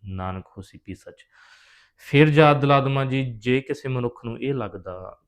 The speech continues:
ਕਿਸੇ ਦੇ ਮਨ ਨੂੰ ਇਹ ਸ਼ਾਂਤੀ ਮਿਲਦੀ ਹੈ ਕਿ ਮੂਲ ਮੰਤਰ ਹੈ ਭੀ ਸੱਚ ਤੱਕ ਹੈ, ਬੇਸ਼ੱਕ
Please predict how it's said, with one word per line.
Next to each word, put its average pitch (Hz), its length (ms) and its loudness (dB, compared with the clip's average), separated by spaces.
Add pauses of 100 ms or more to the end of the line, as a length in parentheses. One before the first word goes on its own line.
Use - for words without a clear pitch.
ਕਿਸੇ 107 300 -12
ਦੇ 101 120 -6
ਮਨ 110 400 -2
ਨੂੰ 127 300 -2
ਇਹ 117 100 -6
ਸ਼ਾਂਤੀ 98 480 -12
ਮਿਲਦੀ 95 380 -10
ਹੈ 95 100 -12
ਕਿ 104 100 -12
ਮੂਲ 110 420 -6
ਮੰਤਰ 107 460 -10
ਹੈ 95 180 -12 (140)
ਭੀ 104 80 -6
ਸੱਚ 98 220 -12 (100)
ਤੱਕ - 220 -16
ਹੈ, 98 200 -16 (880)
ਬੇਸ਼ੱਕ 135 760 2